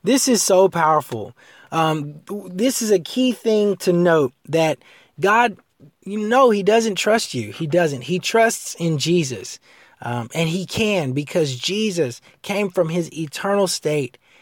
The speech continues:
into a fleshly state out of the sake, for the sake of love for God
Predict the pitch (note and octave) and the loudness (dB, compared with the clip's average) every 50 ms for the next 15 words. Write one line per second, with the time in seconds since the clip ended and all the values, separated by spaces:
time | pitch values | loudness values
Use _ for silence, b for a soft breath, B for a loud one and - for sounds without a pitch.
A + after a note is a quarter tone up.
0 | b b b - G3 A3 A3 - - - F#3+ F3 D#3+ - - E3+ F3 F#3 F#3+ F#3 | b b b 2 2 2 2 2 2 2 4 4 2 2 0 0 2 2 2 2
1 | - - E3 D3+ C3+ - - - C3+ B2+ A#2 - _ b b b b b b b | 0 -2 -2 -2 -4 -4 -4 -4 -2 -4 -4 -6 _ b b b b b b b
2 | b E3 F#3 G3 G3+ G3 F#3 E3 - - - D#3+ D#3+ D3 - - - F#3+ G3+ F#3 | b 2 2 4 4 2 2 0 -4 -12 -6 -4 -4 -2 -2 -2 0 0 0 0
3 | - - G#3 G3 F#3 E3+ - - G#3 G#3+ G3 - F3 D3 C3 B2 B2 A#2+ B2 C#3+ | -2 -2 -2 0 0 0 0 0 0 0 2 2 0 0 0 -2 -2 -2 -2 0
4 | E3 G3 F#3 E3 C3+ A#2 - - - - - E3+ D3+ B2+ A#2 - E3+ F3+ G#3 A3 | 2 2 2 2 0 -2 -8 -14 -8 -2 -2 0 0 -2 -2 -2 0 2 4 4
5 | G#3+ F#3+ D3+ A#2+ G#2 - - | 4 4 2 0 -2 -6 -12